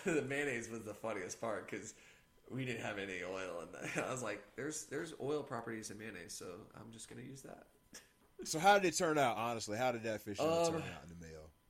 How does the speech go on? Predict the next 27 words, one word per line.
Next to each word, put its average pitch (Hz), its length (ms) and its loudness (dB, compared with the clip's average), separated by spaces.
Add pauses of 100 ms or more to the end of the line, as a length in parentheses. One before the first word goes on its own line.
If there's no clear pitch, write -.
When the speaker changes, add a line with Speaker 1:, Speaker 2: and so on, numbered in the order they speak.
(100)
Speaker 1:
I 131 120 2
wasn't 165 420 2
starving. 156 760 0
Speaker 2:
Edible? 123 400 0
Speaker 1:
I 135 60 6
wasn't 156 280 0
starving, 147 600 0
so 117 580 2 (280)
I 147 80 4
think 180 300 -4
what 151 240 4
ruined 127 240 -2
it 151 100 2
a 147 60 0
little 120 200 0
bit 147 180 2
for 160 80 -6
me 165 160 -2
was 131 200 -2
the 107 180 -4
eggs, 95 540 -2
'cause 131 180 0
it 120 140 0
was, 113 120 -4 (320)
I, 113 160 4 (540)
I, 120 80 4
I 117 60 2